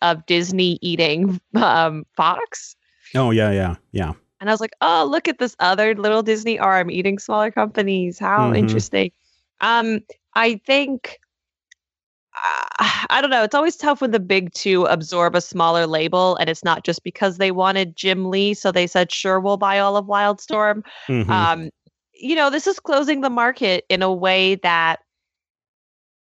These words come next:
Speaker 1: feels a bit like a bully, but at the end of the day,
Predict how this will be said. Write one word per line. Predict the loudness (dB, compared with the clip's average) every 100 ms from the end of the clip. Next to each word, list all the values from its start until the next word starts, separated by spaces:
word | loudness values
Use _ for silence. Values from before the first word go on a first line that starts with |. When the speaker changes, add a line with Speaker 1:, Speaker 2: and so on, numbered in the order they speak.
| _
Speaker 1:
feels | -2 0 2 2 2 2 -2 -2
a | -2
bit | -2 -8 -2
like | -2 -2
a |
bully, | -6 -2 0 2 0 0
but | 0
at | 0 0
the | 0
end | 0
of | 0
the | 0
day, | 0 2 2 0 -4